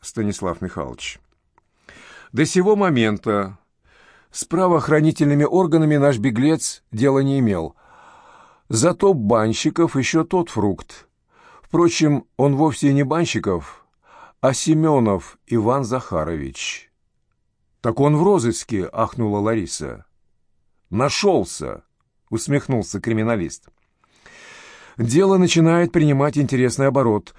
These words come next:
вставил Петя. "Один убийца у нас точно имеется. Только который?" "А почему не оба?"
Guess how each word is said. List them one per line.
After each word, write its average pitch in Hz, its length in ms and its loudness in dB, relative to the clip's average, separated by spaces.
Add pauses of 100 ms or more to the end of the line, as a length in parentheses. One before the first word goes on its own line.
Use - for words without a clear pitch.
вставил 117 400 -2
Петя. 104 540 -2 (560)
"Один 135 300 2
убийца 147 380 0
у 131 60 2
нас 139 220 0
точно 113 400 0
имеется. 90 640 -4 (400)
Только 147 260 0
который?" 87 640 -2 (840)
"А 92 240 2
почему 123 380 -2
не 151 100 2
оба?" 95 480 0